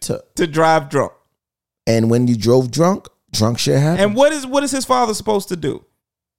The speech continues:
Speaker 2: "Hey, yo, get a Uber. Man, fuck that shit. I'm good." All right.
Speaker 1: Cool.
Speaker 2: <laughs> Not, I can't.
Speaker 1: I love you, son. Yeah.
Speaker 2: <laughs> Like, what, is he supposed to fight him?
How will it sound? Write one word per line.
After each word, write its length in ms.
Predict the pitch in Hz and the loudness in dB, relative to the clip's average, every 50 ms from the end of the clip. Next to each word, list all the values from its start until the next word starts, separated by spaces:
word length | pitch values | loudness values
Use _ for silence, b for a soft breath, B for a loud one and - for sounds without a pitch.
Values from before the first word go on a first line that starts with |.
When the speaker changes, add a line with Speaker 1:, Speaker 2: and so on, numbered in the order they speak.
| - | -4
Speaker 2:
"Hey, 220 | - 170 180 185 185 | 0 2 2 4 4
yo, 300 | 190 208 208 190 165 160 | 4 4 6 6 4 2
get 200 | 143 175 202 208 | 2 0 0 0
a 80 | 214 - | 0 0
Uber. 320 | - 208 214 214 156 151 | 2 2 2 2 2 0
Man, 220 | 131 151 196 214 202 | 2 2 2 0 0
fuck 280 | - - 262 254 - | 2 0 -2 0 0
that 160 | - 226 202 190 | 0 2 2 2
shit. 180 | - 202 190 190 | 0 0 0 0
I'm 180 | 202 214 202 | 0 0 0
good." 320 | 185 233 254 233 165 117 - - _ _ - | 2 2 4 4 2 0 -2 -8 _ _ -6
All 160 | 131 165 240 | -4 -2 -2
right. 240 | - - - 403 - _ _ _ _ _ _ _ _ _ _ _ _ _ _ _ - - | 0 -2 -2 -4 -6 _ _ _ _ _ _ _ _ _ _ _ _ _ _ _ -20 -12
Speaker 1:
Cool. 320 | - 165 - - 240 - _ _ _ _ - - - - - | -8 -6 -6 -6 -6 -8 _ _ _ _ -18 -16 -16 -18 -20
Speaker 2:
<laughs> 360 | - - - _ - - - | -20 -20 -20 _ -20 -18 -14
Not, 260 | 277 226 247 262 339 - | -10 -6 -6 -6 -6 -8
I 40 | - | -14
can't. 320 | - - - - 285 311 - - - | -18 -8 -2 0 0 0 0 -2 -6
Speaker 1:
I 60 | 117 | -4
love 180 | 117 147 170 175 | -2 0 2 2
you, 80 | 175 165 | 2 0
son. 240 | 143 165 165 156 151 156 | -2 -4 -4 -2 -2 0
Yeah. 1040 | 170 190 196 190 185 180 180 175 175 170 165 160 151 143 139 139 156 151 139 139 - - - 127 | 0 2 2 2 2 2 2 2 2 4 4 4 2 2 0 -2 -4 -2 -2 -2 0 0 -2 -2
Speaker 2:
<laughs> 440 | 131 - - 190 - - - _ | -6 -12 -14 -16 -16 -18 -12 _
Like, 260 | - 208 220 208 - B B B B B 165 | -2 0 0 0 -2 B B B B B -4
what, 120 | - 220 233 | 0 2 2
is 100 | 233 190 | 2 2
he 40 | |
supposed 180 | 160 165 147 135 | 2 0 0 0
to 60 | 135 | -2
fight 300 | - - 185 208 226 233 | -2 0 2 2 4 4
him? 220 | 226 233 240 254 | 2 2 0 0